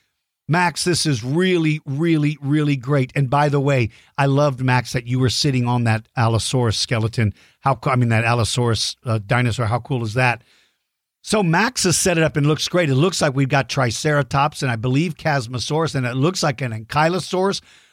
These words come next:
around a palm tree. Looks like a Styracosaurus. Oh, man, and I love those big rocks. I love, oh, man, listen, Max, I love those rocks with the lichen on it. That looks prehistoric.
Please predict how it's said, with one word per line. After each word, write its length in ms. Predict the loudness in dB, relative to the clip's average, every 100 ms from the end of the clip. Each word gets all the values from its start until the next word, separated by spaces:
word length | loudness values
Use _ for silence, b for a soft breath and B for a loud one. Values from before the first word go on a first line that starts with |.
| b
around 400 | 0 2 2 2
a 60 | -2
palm 440 | 0 2 2 0 -2
tree. 320 | -2 0 0
Looks 260 | 0 0
like 140 | -2 -2
a 40 |
Styracosaurus. 1400 | -4 -2 -2 0 0 0 0 -4 -2 0 2 2 -2 -10 -14 _ _ _ _ _ _ -2
Oh, 220 | 0 2
man, 260 | 0 0
and 140 | 0 2
I 80 | 2
love 360 | 2 2 0
those 220 | 0 -2
big 300 | -2 -2 -2 -2
rocks. 560 | 0 0 -2 -8 -18 -20 _ _ _ _
I 140 | -2
love, 560 | 0 0 2 2 2 0
oh, 240 | 0 2 2
man, 380 | 0 0 0 0
listen, 320 | -2 -2 0
Max, 300 | 0 -2 -6 -2
I 160 | 2
love 460 | 2 2 2 0 0
those 260 | 0 0
rocks 400 | -2 0 0 -4
with 100 | -10
the 100 | -8
lichen 460 | -4 0 0 0 0
on 220 | 2 0
it. 100 | -2 b b b b
That 220 | -2 -2 2
looks 320 | 0 0 -6
prehistoric. 840 | 0 2 2 -2 0 2 0 -8